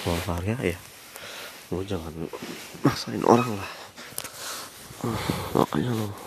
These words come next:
ya pokoknya berkarya, berkarya aja lah.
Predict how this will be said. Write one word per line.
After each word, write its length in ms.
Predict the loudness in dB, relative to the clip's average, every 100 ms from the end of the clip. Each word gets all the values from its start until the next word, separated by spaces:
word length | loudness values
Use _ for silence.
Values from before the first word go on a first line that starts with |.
| -12 -14 -14 -12 -8 -8 -10 -14 -14 -12
ya 40 |
pokoknya 360 | -6 -2 0 0 2
berkarya, 400 | 2 2 2 2 0 4
berkarya 480 | 4 4 2 4 4
aja 160 | 6
lah. 160 | 4